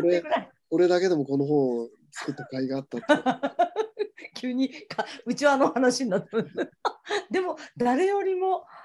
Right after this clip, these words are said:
Speaker 1: それ、なんか近い人って意外と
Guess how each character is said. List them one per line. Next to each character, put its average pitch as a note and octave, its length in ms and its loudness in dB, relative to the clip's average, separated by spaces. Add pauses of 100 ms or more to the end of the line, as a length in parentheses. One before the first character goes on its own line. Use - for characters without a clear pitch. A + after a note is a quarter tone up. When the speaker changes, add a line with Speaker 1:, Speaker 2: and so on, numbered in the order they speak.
(480)
Speaker 1:
そ B3 260 -8
れ、 F#4+ 240 -2 (380)
な C#4 80 -2
ん D4 40 -4
か B3 100 -2
近 - 260 -10
い - 20 -6 (200)
人 C4 220 -4
っ - 60 -8
て F#3+ 220 -8
意 E3 100 -4
外 D4+ 280 -6
と D#4 460 -6